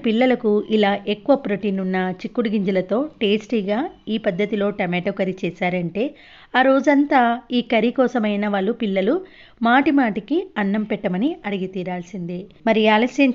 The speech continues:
చేయకుండా ఆరోగ్యకరమైన ఈ కర్రీని ఎంతో టేస్టీగా ఎలా చేయాలో చూసేద్దాం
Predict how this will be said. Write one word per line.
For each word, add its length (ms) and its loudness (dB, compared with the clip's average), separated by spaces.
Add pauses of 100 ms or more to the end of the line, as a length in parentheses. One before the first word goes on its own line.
చేయకుండా 440 2 (340)
ఆరోగ్యకరమైన 800 2 (340)
ఈ 20 0 (120)
కర్రీని 340 2 (560)
ఎంతో 180 4 (100)
టేస్టీగా 560 2 (280)
ఎలా 120 4 (140)
చేయాలో 420 2
చూసేద్దాం 460 -4